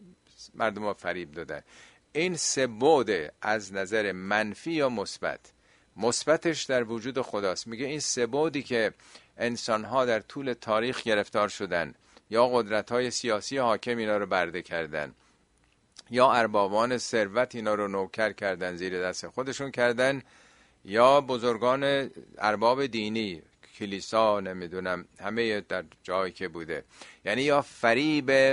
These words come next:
مدعیان خدایی رو خوردن، دینداری، یا فریب ثروتمندان و یا در واقع فریب قدرتمندان و حضرت موسی رو هم که خدا می‌فرسته میگه برو پیش سه نفر، هارون،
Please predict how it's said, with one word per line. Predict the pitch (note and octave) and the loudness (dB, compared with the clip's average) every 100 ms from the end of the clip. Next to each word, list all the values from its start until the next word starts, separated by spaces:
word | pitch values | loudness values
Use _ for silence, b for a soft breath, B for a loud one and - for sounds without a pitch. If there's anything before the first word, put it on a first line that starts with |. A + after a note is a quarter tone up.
| A2+ | 2
مدعیان | F#2+ A2 G2+ G#2 F#2+ G#2 G#2+ B2 A#2+ | -4 -4 0 0 2 2 0 0 -4
خدایی | - G#2+ G#2 G#2+ G#2 A2+ | -4 0 2 2 2 0
رو | G2+ | -2
خوردن، | - F2+ D#2+ D#2+ C#2+ | -2 -4 -4 -6 -6
دینداری، | D#2+ F#2 F2+ E2+ E2 | -8 -8 -4 -2 -2
یا | D2+ D#2+ A2 | -6 -2 -2
فریب | - A2 A2 B2+ B2 | 0 -2 -2 0 -2
ثروتمندان | A2 A2+ G2 F#2+ - G2 F#2 G2+ A#2+ | 0 -2 0 -4 -2 -4 -2 0 2
و | C3 B2 A#2+ B B B _ | 2 -2 -4 B B B _
یا | G2+ A2+ A#2+ | 0 4 6
در | A2+ G#2 | 6 2
واقع | F#2 F2+ G#2 | 0 -2 -4
فریب | - F#2 G#2 | -2 -4 -2
قدرتمندان | G#2+ F#2+ E2+ E2+ - D#2+ E2 E2 D2+ | -2 -2 -4 -8 -6 -10 -6 -6 -6
و | B1 b b b b | -12 b b b b
حضرت | - G2 F#2+ A2+ B2 | -2 0 0 -2 -4
موسی | C#3+ B2+ A2 - | -6 -6 -8 -4
رو | B2+ | 0
هم | B2 A2+ | 0 -2
که | A2+ | -6
خدا | A2 G#2 | -4 -2
می‌فرسته | G2+ G#2 - G2 B2+ | -2 -4 -6 -6 -6
میگه | B2+ A#2 | -6 -6
برو | A#2 B2 B2 | -4 -4 -4
پیش | B2+ - | -8 -10
سه | B2 C3+ B2 | -8 -4 -2
نفر، | G#2+ - D#2+ C#2+ - - | -2 -2 -4 -4 -10 -10
هارون، | F#2 G2+ F#2+ A2 A#2+ F#2 | 0 4 4 2 0 -2